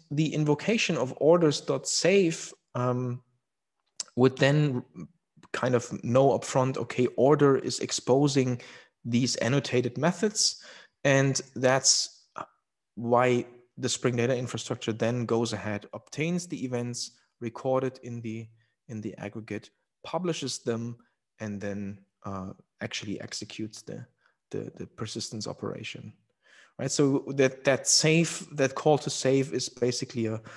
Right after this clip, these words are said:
just like a, okay, finish this unit of work kind of thing, and it would,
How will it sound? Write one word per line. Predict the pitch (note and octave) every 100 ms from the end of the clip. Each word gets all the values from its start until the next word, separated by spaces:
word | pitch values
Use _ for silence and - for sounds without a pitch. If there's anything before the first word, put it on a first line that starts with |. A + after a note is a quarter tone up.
| - -
just | - - - -
like | A#2 A2+
a, | A2 - _
okay, | - - A#2 - _ _ _ _ _ _ -
finish | - D#3 D#3 -
this | B2+ A#2+
unit | B2+ B2+ A2+
of | G#2+
work | C3 E3+ E3+ -
kind | D#3 D#3
of |
thing, | D#3 E3 E3+ - _ _ _
and | C3
it | B2+
would, | B2+ B2